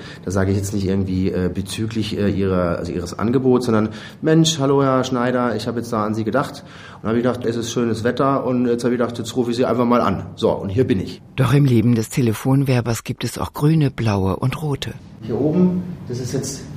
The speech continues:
Speaker 1: ein roter.
Speaker 2: Und die Namen aller Leute, die er schon mal angerufen hat, bekommen in seiner Telefonliste einen bunten Kringel.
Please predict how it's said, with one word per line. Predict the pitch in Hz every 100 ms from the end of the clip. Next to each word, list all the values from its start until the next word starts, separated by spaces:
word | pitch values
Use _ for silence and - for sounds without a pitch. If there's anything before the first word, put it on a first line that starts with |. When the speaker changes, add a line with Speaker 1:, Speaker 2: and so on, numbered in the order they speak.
| -
Speaker 1:
ein | 98 101 98 98 - - - -
roter. | 101 110 151 175 180 180 - - - - -
Speaker 2:
Und | 170 139
die | 123
Namen | 143 196 151 98
aller | - 190 165
Leute, | 131 143 113
die | 98 90
er | -
schon | 101
mal | 87 73
angerufen | 147 160 107 87 - 92
hat, | 107 - - - - -
bekommen | 135 143 127 113
in | 123
seiner | 117 110 101
Telefonliste | 113 95 101 156 165 139 120 - 117 -
einen | - 139 147
bunten | 107 - 127
Kringel. | - 147 90